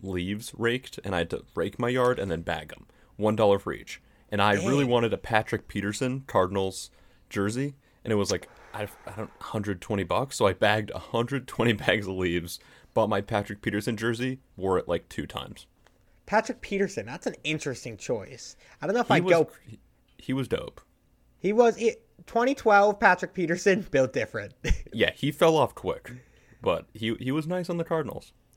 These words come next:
Speaker 2: Yeah, you know, Arizona Cardinals, wrong
Speaker 1: Football.
Speaker 2: sport, but I respect that. How you doing,
Speaker 1: Football
Speaker 2: though, Jack?
Speaker 1: talk.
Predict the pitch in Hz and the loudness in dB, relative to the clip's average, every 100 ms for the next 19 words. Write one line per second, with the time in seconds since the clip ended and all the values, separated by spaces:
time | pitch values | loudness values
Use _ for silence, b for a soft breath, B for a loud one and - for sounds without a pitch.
0 | _ _ _ _ _ - 269 311 135 147 | _ _ _ _ _ -10 -8 -6 -4 -4
1 | 135 165 196 143 120 110 104 117 165 196 | 0 0 2 -2 -4 -8 -6 -4 -4 -4
2 | - 185 135 123 180 196 180 190 120 120 | -2 -2 -2 -4 -6 -4 -6 -4 -4 -4
3 | - 359 415 403 160 120 170 208 143 131 | -4 0 2 4 2 2 0 0 -2 -4
4 | 95 - 131 | -8 -10 -14